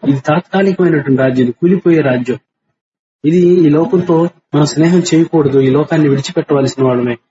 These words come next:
కానీ దేవునిది చూడండి, దేవుని రాజ్యం అది ఎంత గొప్ప రాజ్యము. దేవునితో ఉండేది, దేవుని కోసం పనిచేసేది, ఆ రాజ్యానికి మనల్ని యాజకులుగా చేశాడు దేవుడు. హల్లెలూయా.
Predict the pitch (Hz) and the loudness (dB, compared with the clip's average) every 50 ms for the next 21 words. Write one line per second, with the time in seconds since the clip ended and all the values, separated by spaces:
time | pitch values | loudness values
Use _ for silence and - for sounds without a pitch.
0 | _ _ - 131 131 135 120 117 127 139 143 147 147 143 127 131 131 135 139 _ | _ _ -4 -2 -2 0 -2 0 0 2 2 2 2 0 2 0 0 0 0 _
1 | _ _ _ _ - 147 143 135 139 135 135 120 120 131 143 147 151 147 127 131 | _ _ _ _ -2 -2 0 2 2 0 0 -2 0 0 2 2 2 2 0 0
2 | 135 135 165 170 170 160 170 147 143 139 - _ _ _ - 123 131 127 120 117 | -2 -2 0 -2 0 0 0 0 0 0 -2 _ _ _ -10 -6 -6 -6 -6 -6
3 | - 123 - 127 - - 131 127 127 123 - - 131 127 123 120 117 _ _ _ | -10 -10 -10 -10 -8 -4 -2 -2 -2 -4 -2 -2 0 0 0 -2 -4 _ _ _
4 | _ _ _ _ _ _ _ _ - 147 160 170 170 151 - 170 143 139 143 147 | _ _ _ _ _ _ _ _ -2 0 2 2 2 0 0 0 0 2 2 2
5 | 147 143 127 - - 143 151 160 151 - 160 151 - 151 - - 139 147 147 151 | 2 2 0 0 0 0 2 2 2 0 -2 -2 -2 -4 -2 -2 -4 -4 -2 -4
6 | 151 - - 139 - _ _ _ _ _ - 123 123 123 123 120 117 127 143 143 | -6 -6 -8 -12 -12 _ _ _ _ _ -8 -4 -2 -2 -2 -2 -2 -2 0 0
7 | 139 170 165 160 156 147 147 139 135 135 131 127 127 127 127 - _ _ _ _ | 0 0 2 2 2 2 2 2 2 2 0 0 0 -2 -4 -6 _ _ _ _
8 | _ _ 123 127 127 135 147 151 139 170 160 - 165 156 147 151 143 - - 131 | _ _ -4 -2 -2 0 0 0 -2 -2 -2 0 0 0 0 -2 -4 -2 -2 -2
9 | 120 - 127 120 - - _ 120 120 120 117 _ _ _ _ _ _ _ _ - | -2 -2 -6 -12 -12 -12 _ -20 -18 -18 -18 _ _ _ _ _ _ _ _ -6
10 | 131 131 127 131 135 131 127 123 | -2 -2 0 2 2 0 0 -2